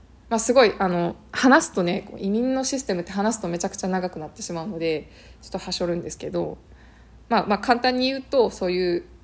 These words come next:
あの、この職業とこの職業とっていう、まあ、なんかあるんですよね。一般的に言われてる移民をしやすい職業っていうのが。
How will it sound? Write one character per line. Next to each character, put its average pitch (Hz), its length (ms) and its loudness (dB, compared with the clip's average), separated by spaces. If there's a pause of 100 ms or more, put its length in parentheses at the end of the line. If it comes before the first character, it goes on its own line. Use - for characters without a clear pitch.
(120)
あ 180 140 -8
の、 170 400 -8 (840)
こ - 160 -10
の 185 120 -6
職 196 300 -8
業 185 160 0
と 175 120 -6
こ - 140 -8
の 180 100 -4
職 196 260 -6
業 185 180 2
と 240 160 4
っ 240 100 -12
て - 80 -2
い 165 40 0
う、 160 200 -8
ま 196 100 -2
あ、 165 40 -4
な 175 100 -4
ん - 20 -10
か - 140 -8
あ 220 60 4
る 180 120 0
ん 170 40 -12
で - 80 -14
す - 100 -14
よ - 60 -10
ね。 269 240 -10
一 202 140 -10
般 165 180 -4
的 175 220 -10
に 160 100 -10
言 156 80 -10
わ 160 80 -6
れ 151 80 -8
て 160 140 -10
る 156 60 -8
移 175 60 -8
民 170 200 -8
を 175 40 -12
し - 140 -6
や 165 80 -6
す - 100 -2
い 190 60 2
職 - 260 -8
業 - 80 -8
っ 170 60 -10
て - 120 -10
い - 20 -10
う - 40 -10
の 165 80 -12
が。 - 140 -12